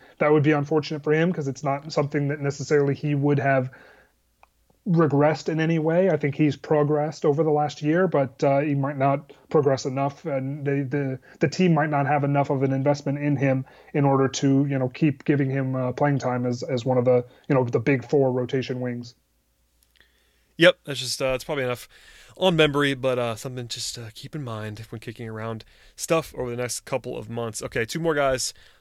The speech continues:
Speaker 2: to talk about, Jeff, uh, one of which is an absolute core member of the rotation moving forward in every respect, and the other may not be, and he's someone that we'll, we'll go to him now, and that's Taurean Prince, because for the last,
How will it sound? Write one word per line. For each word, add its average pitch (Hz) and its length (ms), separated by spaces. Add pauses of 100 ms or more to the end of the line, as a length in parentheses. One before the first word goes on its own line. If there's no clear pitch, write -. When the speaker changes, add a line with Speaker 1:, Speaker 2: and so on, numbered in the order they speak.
Speaker 2:
to - 80
talk 131 180
about, 120 260
Jeff, 117 440
uh, 117 220
one 147 240
of 151 100
which 151 420 (400)
is 127 220
an 117 240
absolute 151 640
core 151 200
member 156 220
of 156 80
the 143 80
rotation 175 560
moving 147 240
forward 185 380 (100)
in 123 260
every 127 360 (160)
respect, 156 420
and 123 140
the - 20
other 151 340 (140)
may 185 160
not 175 180
be, 127 220 (320)
and 120 100
he's 135 160
someone 135 420
that 127 120
we'll, 127 240
we'll 127 140
go 127 140
to 127 120
him 120 160
now, 123 220
and 120 80
that's 120 120
Taurean 117 320
Prince, 135 300
because 123 480 (580)
for - 180
the 143 80
last, 147 520